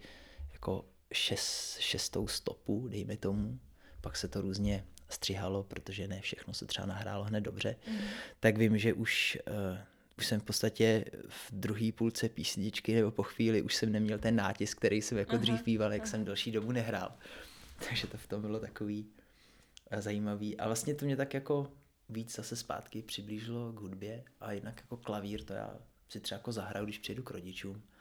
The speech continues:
Speaker 1: což je takový pro mě jako odpočinkový, takže
Speaker 2: Mhm.
Speaker 1: si tak jako u toho sedím a tak jako, ne, že bych hrál podle not, ale spíš tak jako, co mě tak jako napadne, co zkouším a tak jako spíš taková jako zábava, no.
Speaker 2: Mhm.
Speaker 1: Takže to je asi k hudbě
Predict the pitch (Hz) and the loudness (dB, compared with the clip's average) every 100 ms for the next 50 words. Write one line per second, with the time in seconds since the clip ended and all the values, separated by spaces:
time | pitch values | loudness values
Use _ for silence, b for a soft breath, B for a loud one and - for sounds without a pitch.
0 | b b - 110 104 107 - 104 101 101 | b b -6 -4 -2 -4 -6 -6 -6 -6
1 | 104 98 98 110 92 - 95 - 98 101 | -4 -4 -2 -2 -4 -8 -10 -8 -8 -8
2 | 101 95 - 233 220 214 - - 95 104 | -8 -8 -4 -2 0 -2 -6 -10 -10 -10
3 | 104 107 113 92 95 101 95 101 - b | -8 -6 -4 -4 -8 -10 -12 -16 -20 b
4 | b b b b 104 - 98 104 104 B | b b b b -12 -10 -8 -8 -8 B
5 | B B B B B 120 123 131 127 123 | B B B B B 8 10 10 6 4
6 | 127 127 127 123 131 117 117 117 117 - | 6 6 6 6 8 6 4 4 2 0
7 | - - 113 110 - 113 110 - - - | -6 -4 -2 0 2 0 0 -10 -20 -20
8 | - - 110 101 107 95 113 104 - 104 | -8 0 2 2 0 0 2 0 2 2
9 | 104 101 120 - - 82 - 92 98 92 | 2 2 0 0 0 2 2 2 2 0
10 | 98 104 - - - 101 98 - 95 98 | -2 -4 -4 -6 -6 -6 -4 -4 -4 -4
11 | - 101 98 110 104 107 107 107 101 - | 0 0 0 0 0 0 0 0 -2 -10
12 | - - 226 208 202 240 B B B B | -16 -10 -8 -6 -6 -8 B B B B
13 | B - 98 101 - 107 123 - 147 147 | B -4 -2 0 2 2 2 0 2 0
14 | 127 - 101 95 98 110 127 | 0 -2 -4 -2 0 0 -2